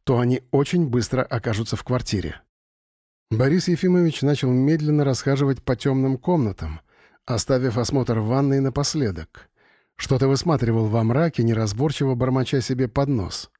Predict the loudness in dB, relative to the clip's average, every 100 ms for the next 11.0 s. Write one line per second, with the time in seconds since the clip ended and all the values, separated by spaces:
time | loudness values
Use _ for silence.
0 | _ -20 -20 _ _ 0 2 4 2 2
1 | 0 -2 -2 0 -2 0 0 0 2 2
2 | 0 -2 -6 -4 0 -2 0 -6 -4 -4
3 | 0 0 0 -2 -8 -20 _ _ -2 0
4 | 2 0 0 0 0 2 2 0 -2 -4
5 | -4 -4 0 2 2 2 -2 -4 -4 0
6 | 2 2 0 0 0 2 0 -2 -10 -20
7 | _ -20 -20 _ _ -2 2 2 0 0
8 | -2 0 2 2 2 -2 0 0 0 0
9 | 2 0 0 0 2 2 2 0 -2 -2
10 | 0 0 -2 -2 2 2 0 -6 -10